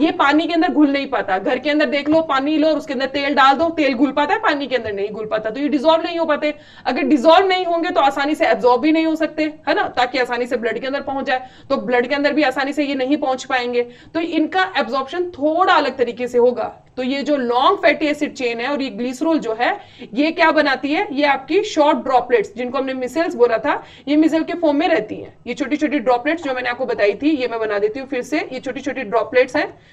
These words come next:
जो किससे बनी है? ये droplet बनी है आपकी bile की वजह से और आपके fatty acid and glycerol, ये है इनमें fatty acid and glycerol। अगर कोई vitamin सोल्यू-, vitamin है जो फैट soluble होता है तो वो भी इनके अंदर होगा,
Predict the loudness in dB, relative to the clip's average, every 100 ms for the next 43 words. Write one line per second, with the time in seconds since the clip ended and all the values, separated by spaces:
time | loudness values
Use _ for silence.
0 | -20 -6 -2 -2 -2 -2 0 0 0 -2
1 | -2 -4 0 0 2 0 0 0 0 -2
2 | -2 -2 -4 -6 -8 -2 -2 -4 -14 -20
3 | _ _ _ _ -20 -20 _ _ _ _
4 | -2 4 6 6 4 2 2 4 4 4
5 | 2 -2 -4 -16 _ 4 4 4 2 -2
6 | -2 0 2 2 2 0 2 4 4 4
7 | 0 -6 -6 -8 -10 -8 -2 0 0 -2
8 | -4 -10 -14 _ _ -4 -2 2 2 2
9 | 0 -2 -4 -8 -8 -6 -8 -12 -10 -2
10 | 2 2 0 -2 0 0 2 4 4 2
11 | 2 2 2 2 -2 -4 -8 -2 0 2
12 | 2 2 2 2 2 2 2 0 2 4
13 | 4 4 2 2 2 0 2 4 6 6
14 | 4 0 0 0 -2 2 0 2 -2